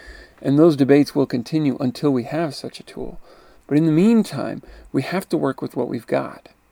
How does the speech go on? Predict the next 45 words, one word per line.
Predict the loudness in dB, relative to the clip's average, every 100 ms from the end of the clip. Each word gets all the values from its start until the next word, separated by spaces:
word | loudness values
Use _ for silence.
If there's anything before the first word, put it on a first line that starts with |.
| _ -6
and | -2
we |
have | -2 -4
to | -6
think | -4 -4 -6 -18 _ _ -16
of | -14
things | -8 -8 -8
based | -8 -8 -8
on | -10
what | -10 -12
we | -12
got. | -12 -12 -20 _ _ _ _ -12
If | -2
we | -2
simply | 0 0 0 0
wait | 2 0 0
to | -4
even | -2 0 -2
consider | -6 -10 -2 4 6 4
things | 2 -2 -2 -2
until | -4 -2 0
we | 0 -2
have | -4 -4
the |
tools | -4 0 0 -2 -8
to | -10 -12 -18 -20 _ 0
properly | 2 2 0 -4
measure | 0 0 2 0
them, | 0 -6 -8 _ _ _ _ _ -8
well, | -4 -2 0
then | -2 -6 -6 -4
we're | -4
gonna | -2 -2
be | -2 0
limited | 0 -2 -4 -4
in | -6 -6 -6
our | -4 -6
ability | -4 -4 -4 -6
to | -8 -12
think | -6 -2 -2 -6 -14 -20 _ -10
our | -6 -6
way | -6 -8
through | -10 -6 -4 -4 -6 -12 _ -20 _ _ _
complex | -10 -8 -8 -8 -10 -6
issues. | -6 -6 -12 -14 -20